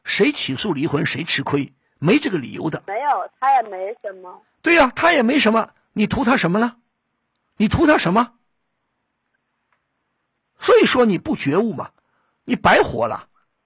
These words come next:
Speaker 1: 都二十一世纪了，二零一五年了，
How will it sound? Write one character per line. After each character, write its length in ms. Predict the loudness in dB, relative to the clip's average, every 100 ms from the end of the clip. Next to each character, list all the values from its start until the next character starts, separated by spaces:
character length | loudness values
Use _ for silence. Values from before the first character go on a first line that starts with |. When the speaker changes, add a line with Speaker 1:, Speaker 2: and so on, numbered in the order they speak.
| _ _ _ -2
Speaker 1:
都 100 | 2
二 220 | 4 4
十 140 | 2
一 100 | -2
世 240 | -2 -2 -6
纪 180 | -6 -6
了， 200 | -8 _ _ _
二 140 | -2 0
零 160 | 0
一 120 | -2 -2
五 160 | -4
年 180 | -6 -6
了， 200 | -8 -10